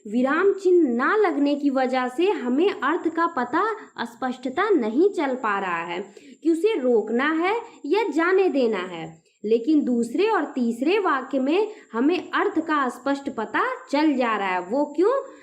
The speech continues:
क्योंकि वहाँ पे विराम चिन्ह का प्रयोग किया गया है।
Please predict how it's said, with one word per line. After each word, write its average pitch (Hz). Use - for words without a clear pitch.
क्योंकि 262
वहाँ 247
पे 277
विराम 247
चिन्ह 247
का 240
प्रयोग 233
किया 220
गया 190
है। 165